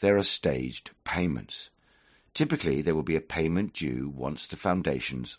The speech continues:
are in place, one for the first floor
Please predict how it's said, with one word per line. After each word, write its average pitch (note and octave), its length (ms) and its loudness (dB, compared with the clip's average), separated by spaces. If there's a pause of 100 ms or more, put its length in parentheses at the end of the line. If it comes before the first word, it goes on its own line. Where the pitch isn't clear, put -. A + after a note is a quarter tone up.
(140)
are C2 180 -6
in A#1 120 -8
place, - 540 -4 (560)
one C#2+ 360 0
for - 100 -4
the F#2+ 100 2
first D2 380 2
floor B1+ 460 -6